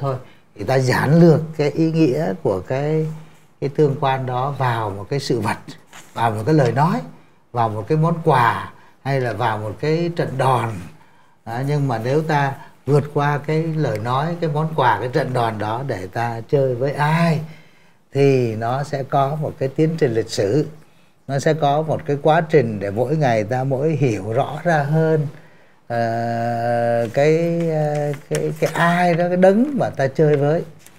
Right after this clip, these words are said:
À, cho nên, à, ta nên nhớ rằng là,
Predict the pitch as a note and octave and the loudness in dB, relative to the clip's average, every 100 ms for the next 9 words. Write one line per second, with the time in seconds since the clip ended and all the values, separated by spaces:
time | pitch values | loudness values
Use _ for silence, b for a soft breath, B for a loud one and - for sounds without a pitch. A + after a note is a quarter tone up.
0 | b b b _ - B2 C3+ A#2 C#3+ D3 | b b b _ -10 -8 -8 0 2 4
1 | D3+ D3+ C#3 B B - C3 C3 C3 A#2+ | 4 4 0 B B -12 -2 0 0 2
2 | C3 C#3 C#3+ C#3+ C3+ D3 D#3+ F#3 C3 A2 | 2 2 0 0 2 4 4 4 2 2
3 | A2+ A2+ G#2+ | 0 0 -2